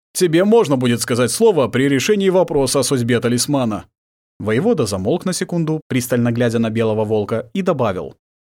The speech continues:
«И о твоей». Никита отметил последние слова, не более. Не задумался, не обрадовался и не испугался.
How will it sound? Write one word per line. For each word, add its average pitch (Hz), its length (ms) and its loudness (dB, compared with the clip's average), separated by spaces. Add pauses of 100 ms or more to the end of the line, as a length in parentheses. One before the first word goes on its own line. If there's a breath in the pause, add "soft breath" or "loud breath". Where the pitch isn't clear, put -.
(140)
«И 143 420 2
о 147 120 2
твоей». 156 680 0 (500)
Никита 120 400 0
отметил 202 360 0
последние 107 400 -2
слова, 98 400 -6 (160)
не 180 160 0
более. 98 460 -4 (280)
Не 123 120 2
задумался, 113 600 -2
не 101 120 -4
обрадовался 123 840 -2
и 165 80 -4
не 147 140 0
испугался. 147 680 -4